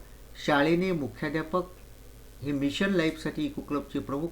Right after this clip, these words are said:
मार्गदर्शक असतील आणि इको क्लब अंतर्गत सर्व उपक्रमांची आणि शैक्षणिक प्रगतीची देखरेख करतील. समन्वयकाची जबाबदारी काय आहे? मिशन लाईफसाठी इको क्लबचे समन्वयक म्हणून कामकाज करण्यासाठी शाळेचे मुख्याध्यापक यांनी शाळेतील पदव्युत्तर शिक्षक,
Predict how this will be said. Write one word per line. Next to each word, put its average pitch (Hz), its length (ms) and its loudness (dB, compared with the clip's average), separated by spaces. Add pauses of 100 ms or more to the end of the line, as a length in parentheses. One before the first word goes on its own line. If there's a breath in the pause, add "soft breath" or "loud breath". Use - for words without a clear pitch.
मार्गदर्शक 131 580 -2
असतील 156 360 0
आणि 135 220 -4
इको 143 200 -2
क्लब 170 320 0
अंतर्गत 135 580 -4
सर्व 170 160 6
उपक्रमांची 131 760 0
आणि 127 160 0
शैक्षणिक 123 580 -4
प्रगतीची 117 520 0 (400 loud breath)
देखरेख 110 340 4 (120)
करतील. - 260 -8 (640 loud breath)
समन्वयकाची 185 720 6
जबाबदारी 175 500 6
काय 170 240 2
आहे? 180 80 -2 (140)
मिशन 143 360 0
लाईफसाठी 156 800 0
इको 139 220 0
क्लबचे 147 400 -2
समन्वयक 143 560 -2
म्हणून 143 200 -6
कामकाज 139 480 0
करण्यासाठी 135 480 -4
शाळेचे 131 380 -2
मुख्याध्यापक 160 600 -2
यांनी 143 160 -2
शाळेतील 139 420 -2
पदव्युत्तर 139 540 0
शिक्षक, - 560 -4